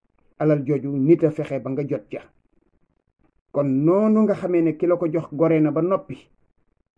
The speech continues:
yow it amal ngor gu tol na suturaal ka nga xam ne yaa ngi koy jox. Waaye koo xam ni kii da ngay jàngal nit, ay ca saa yoo xamee ne daal yow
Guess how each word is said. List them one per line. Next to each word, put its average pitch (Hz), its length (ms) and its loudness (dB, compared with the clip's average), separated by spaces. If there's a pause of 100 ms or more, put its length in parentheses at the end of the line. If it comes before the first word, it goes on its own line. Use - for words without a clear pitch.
(140)
yow 135 120 -4
it 156 200 -2
amal 175 220 2
ngor 165 280 4
gu 151 160 -2
tol 147 180 0
na 143 280 -6 (760)
suturaal 143 460 -4
ka 135 100 -10
nga 143 120 -4
xam 143 200 -6
ne 127 80 -6
yaa 123 160 -6
ngi 117 100 -10
koy 120 280 -8
jox. - 160 -6 (1500)
Waaye 127 300 -8
koo 160 160 -4
xam 156 200 -2
ni 156 80 2
kii 151 140 -2
da 147 80 -4
ngay 147 260 -2
jàngal 156 320 2
nit, 139 200 -4 (840)
ay 151 160 0
ca 151 120 -2
saa 160 260 0
yoo 185 140 4
xamee 185 320 0
ne 175 100 4
daal 160 220 2
yow 156 140 2